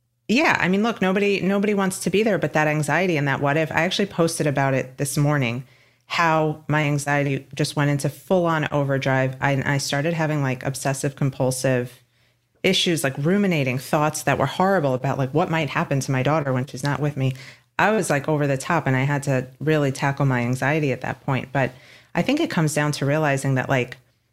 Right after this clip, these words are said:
if you were less naggy, he wouldn't have had less of an issue. If you were less something, if your boobs were bigger, if you were more perfect, like, that's a fuckery of infidelity, is that it very often has nothing to do with us at all.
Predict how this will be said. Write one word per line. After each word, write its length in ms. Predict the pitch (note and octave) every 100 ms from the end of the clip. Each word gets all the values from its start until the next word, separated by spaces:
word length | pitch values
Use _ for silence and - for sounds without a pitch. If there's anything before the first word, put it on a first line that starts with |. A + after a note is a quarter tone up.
| _ _ _ F#3+
if 180 | F#3
you 80 | F#3+
were 140 | G#3 A3
less 260 | D#3 D#3
naggy, 580 | D3+ C3+ C3+ F3+ G#3+ - _ _ _ _ _
he 140 | - F3+
wouldn't 260 | E3+ E3
have 180 | D#3+ C#3+
had 220 | C#3+ C3+
less 220 | C3 C3+ -
of 80 |
an 100 | C3+
issue. 380 | C3+ A#2+ - - - _ - - -
If 220 | D#3+ -
you 140 | F#3
were 160 | G3 F#3+
less 560 | F#3 F3 - - - - _ _ _ _
something, 640 | - A#3 G#3 G3 D#3 C#3
if 160 | D3 C#3+
your 100 | F3+
boobs 360 | F#3+ A3 F#3+
were 140 | E3+ D#3+
bigger, 380 | D3+ C#3+ C#3 C3+
if 160 | C#3
you 120 | F3+
were 120 | F#3+ F#3+
more 220 | G3 F#3+
perfect, 600 | - A3+ A3 F3 D3 -
like, 240 | D#3 - - - - _ -
that's 260 | G#3 B3
a 60 | - - _ _ -
fuckery 240 | - D#3+ D#3
of 60 |
infidelity, 800 | D3 C#3+ D3 D3 F3+ F3+ B2+ A#2+
is 160 | D3+ C#3
that 460 | D3 C#3 - - _ _ -
it 100 | D#3
very 360 | F3+ G#3 A#3
often 240 | F#3+ A3 F3
has 200 | D#3+ D3
nothing 560 | D3+ E3+ A3 F3+ C#3
to 140 | C3+ C#3+
do 180 | D3 G#3
with 120 | D#3
us 200 | C3+ -
at 60 | C3+
all. 420 | E3+ G3 A#2